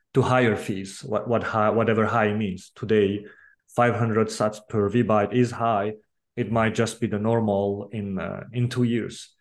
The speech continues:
Uh, and I just don't want us to,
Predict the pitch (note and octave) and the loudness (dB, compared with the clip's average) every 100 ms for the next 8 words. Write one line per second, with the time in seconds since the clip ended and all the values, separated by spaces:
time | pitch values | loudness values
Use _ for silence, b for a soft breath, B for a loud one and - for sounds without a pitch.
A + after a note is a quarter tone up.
0 | _ _ _ _ _ G#2+ G#2 G2+ G2+ G2 | _ _ _ _ _ -2 0 0 -2 -4
1 | F#2+ A#2 A2+ G#2+ A#2 - A2+ A2+ A2 A2 | -2 0 0 2 -2 -2 -2 0 0 0
2 | G#2+ G#2+ - A2 | -2 -4 -8 -8